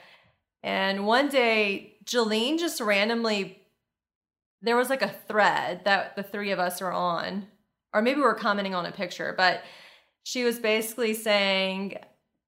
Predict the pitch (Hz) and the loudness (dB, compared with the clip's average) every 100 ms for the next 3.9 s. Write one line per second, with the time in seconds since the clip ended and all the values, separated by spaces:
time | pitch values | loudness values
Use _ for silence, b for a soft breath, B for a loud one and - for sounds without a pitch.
0 | _ _ _ _ _ 202 247 202 180 190 | _ _ _ _ _ 4 8 8 8 0
1 | 240 294 320 262 - 240 247 - 208 214 | 0 0 0 -4 0 2 2 2 2 2
2 | 214 220 214 190 202 202 208 202 196 196 | 0 -2 -2 0 2 0 2 2 2 0
3 | - 185 214 185 170 180 202 220 - | -2 -2 -2 -2 0 2 2 0 -4